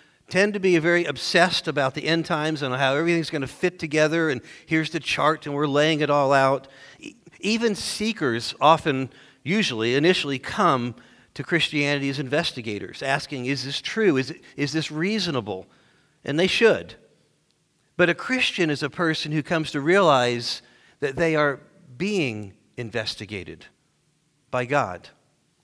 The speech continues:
You sense that there's a power that's dealing with you. You, you are being searched out. You are being grabbed. You are being exposed.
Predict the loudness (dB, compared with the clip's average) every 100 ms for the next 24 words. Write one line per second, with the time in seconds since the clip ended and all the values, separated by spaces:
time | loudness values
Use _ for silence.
0 | _ _ -8 -4 0 2 2 0 -2 0
1 | 0 -2 -6 -2 2 4 4 2 -2 -16
2 | -12 -2 -2 -2 -6 -2 0 2 0 -2
3 | -2 -2 -2 -4 -4 -4 -8 -4 -2 2
4 | 4 4 2 0 -2 -2 -2 -4 -4 -2
5 | -4 -8 -20 _ _ _ _ _ -4 0
6 | 2 2 0 2 0 2 0 0 -2 -6
7 | -10 _ _ 0 2 2 0 -6 -18 _
8 | _ _ _ _ _ _ -8 0 2 2
9 | 2 0 0 0 0 2 0 -2 -6 -6
10 | 2 4 4 0 -6 -12